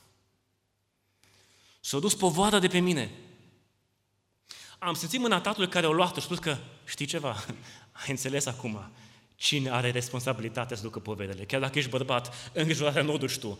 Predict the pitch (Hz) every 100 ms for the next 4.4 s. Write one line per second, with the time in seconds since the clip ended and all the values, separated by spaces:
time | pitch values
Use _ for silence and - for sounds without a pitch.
0 | - 135 131 143 131 123 104 - - 127
1 | 139 139 127 127 113 113 101 - - -
2 | - - - 135 180 202 180 190 170 -
3 | - 123 107 101 - - - 160 214 202
4 | 202 190 214 190